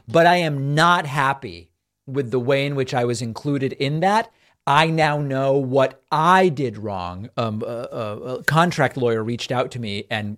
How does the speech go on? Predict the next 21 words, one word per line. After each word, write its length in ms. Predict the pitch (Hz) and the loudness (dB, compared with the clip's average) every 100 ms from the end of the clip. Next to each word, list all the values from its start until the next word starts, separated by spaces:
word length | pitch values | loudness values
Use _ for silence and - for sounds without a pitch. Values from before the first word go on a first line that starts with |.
| - | -14
we 460 | 202 269 135 117 | -18 -10 -6 -6
exchanged 440 | 117 - 143 123 113 | -6 -4 -2 -2 -2
a 40 | |
couple 260 | 123 120 110 | -4 0 0
of 60 | |
emails. 320 | 120 117 98 - - - - _ _ _ - | 2 0 -2 -6 -18 -20 -20 _ _ _ -2
They 180 | 139 135 | 2 2
frame 380 | - 151 170 190 | 4 4 4 2
me 140 | 202 | 2
as 100 | 185 | 0
a 60 | 196 | -2
conspiracy 680 | 196 - 180 165 160 175 | -4 -2 0 2 0 -4
theorist 560 | - 160 160 160 - - | -2 2 2 2 -4 -10
using 400 | 135 135 127 127 | -2 -2 0 -4
a 60 | |
clip 340 | 117 - 147 147 | -4 -2 -2 2
where 140 | 139 | 0
I'm 180 | 127 123 | 0 -2
debunking 540 | 127 107 131 135 147 | -4 -2 -2 -2 -4
a 60 | 139 | -4
conspiracy. 920 | 147 131 - 123 110 104 117 107 | -4 -6 -2 0 0 -2 -4 -4